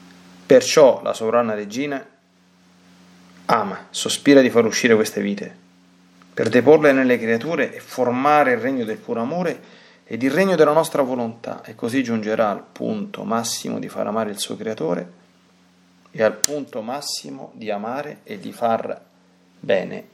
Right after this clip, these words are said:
alle creature. Volume trentaquattro, ventuno aprile millenovecentotrentasei. È tale e tanto il nostro amore per chi vuol vivere, vivere il nostro volere divino,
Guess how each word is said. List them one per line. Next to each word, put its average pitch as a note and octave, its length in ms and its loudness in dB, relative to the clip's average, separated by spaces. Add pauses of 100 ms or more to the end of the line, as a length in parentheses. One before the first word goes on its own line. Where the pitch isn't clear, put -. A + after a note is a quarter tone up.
(140)
alle G2+ 500 -8
creature. G2+ 680 -8 (2750)
Volume F3+ 260 8
trentaquattro, F3+ 560 6
ventuno C#3 340 2
aprile C3+ 300 4
millenovecentotrentasei. A2 1080 -2
È B2+ 100 2
tale G3 220 6
e - 100 -2
tanto F3 300 -2
il G#2+ 60 -4
nostro A#2+ 360 -4
amore C3 280 0
per F#2+ 140 -8
chi D3 140 -6
vuol G#2+ 180 -4
vivere, A2 360 -4
vivere A#2 260 -2
il F#2 60 -10
nostro A#2 280 -4
volere G#2+ 240 -2
divino, G2+ 600 -8